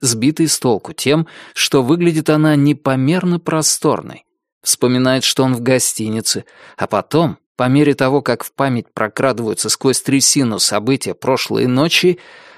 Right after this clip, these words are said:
осознаёт, что находится совсем не в отеле, и вот тут уж захлёбывается паникой.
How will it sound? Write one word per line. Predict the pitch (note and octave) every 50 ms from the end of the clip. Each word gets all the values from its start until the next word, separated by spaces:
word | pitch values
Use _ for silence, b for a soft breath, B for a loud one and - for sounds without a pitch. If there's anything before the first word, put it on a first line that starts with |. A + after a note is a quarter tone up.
| B
осознаёт, | - D3 F3 F#3 - G#3+ G#3 G3 G#3 G#3+ A3 G#3 F3 E3 E3+ F3+ -
что | - - - F3+ E3+
находится | E3+ E3 D#3 - - - E3 E3+ F3+ E3+ - - F3+
совсем | D#3+ - D3 B2+ - - - - E3+ G3 F#3+ F#3
не | F3+ F3+
в | E3+ E3+
отеле, | E3+ E3+ - - C#3+ A2+ F2+ E2+ D2 - - - _ _ _ _ _ _ _ _
и | - -
вот | G2+ G2 F#2 F#2 - _ _
тут | - A#2+ B2 A#2+ B2 -
уж | E3 D#3+ D#3+
захлёбывается | D3+ C#3+ E3+ F3 E3 - - B2 A#2 A2 G2+ G2 A2 A2+ A#2 A#2+ A#2+ - - - - C3
паникой. | - - - - C#3+ A2 F2+ E2+ C2+ - - - D2+ - - -